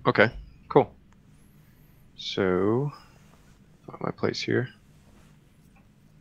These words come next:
So, it comes from the Uncanny Aaron. It says, "How do you set up a Xanatos Gambit in real life? For instance,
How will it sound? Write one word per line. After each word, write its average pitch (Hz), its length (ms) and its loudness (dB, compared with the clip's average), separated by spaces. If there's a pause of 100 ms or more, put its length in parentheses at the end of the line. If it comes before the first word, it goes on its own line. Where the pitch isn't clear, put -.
(3000)
So, - 200 6
it - 360 -8
comes 120 240 0
from 113 300 8
the 101 120 8
Uncanny 120 480 8
Aaron. 104 380 8 (320)
It - 80 -12
says, 101 300 2
"How - 260 6
do 147 120 4
you 139 140 8
set 110 240 6
up 104 160 8
a 104 40 6
Xanatos 101 580 6
Gambit - 400 -2 (180)
in 98 60 -8
real 196 220 6
life? 92 380 4 (500)
For 117 180 8
instance, 113 520 2